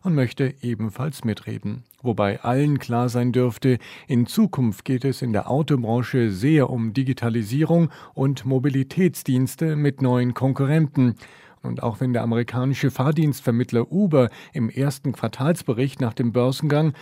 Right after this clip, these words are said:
einen Verlust von einer Milliarde Dollar gemeldet hat, Anleger hatten bedingt damit gerechnet.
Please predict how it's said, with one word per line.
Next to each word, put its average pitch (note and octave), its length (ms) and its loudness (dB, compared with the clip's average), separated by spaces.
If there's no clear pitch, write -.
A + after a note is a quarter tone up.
einen B2 380 -2
Verlust E3 480 -2
von C3 240 0
einer F3 360 0
Milliarde B2+ 680 0
Dollar C3+ 340 2
gemeldet B2 540 0
hat, D3 180 -2
Anleger B2+ 600 0
hatten B2+ 460 0
bedingt C3 640 2
damit C#3+ 280 -2
gerechnet. C3 680 -4